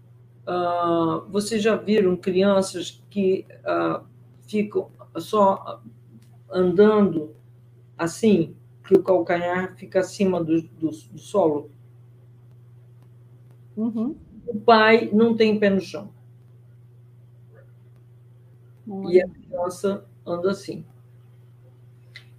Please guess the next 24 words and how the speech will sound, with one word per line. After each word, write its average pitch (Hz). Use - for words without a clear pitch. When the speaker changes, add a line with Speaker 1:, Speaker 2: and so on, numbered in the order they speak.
Speaker 1:
E 311
tem 311
gente 240
que 233
acha 220
que 220
isso 220
é 202
sinal 208
de 226
autismo. 175
Pelo 294
amor 208
de 247
Deus, 165
não. 202
Autismo 196
é 214
uma 202
coisa 190
raríssima, 202
virou 185
moda 208
agora, 175